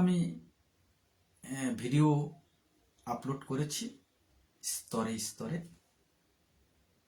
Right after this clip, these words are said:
তা আশা করি আপনারা ভালো আছেন,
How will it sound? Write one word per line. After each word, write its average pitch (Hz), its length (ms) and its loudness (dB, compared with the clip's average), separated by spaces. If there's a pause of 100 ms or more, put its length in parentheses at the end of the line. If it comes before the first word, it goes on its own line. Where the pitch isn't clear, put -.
(1120)
তা 156 80 -2 (100)
আশা 214 200 6
করি 240 120 4 (100)
আপনারা 170 220 8 (100)
ভালো 117 240 -4
আছেন, 156 240 -4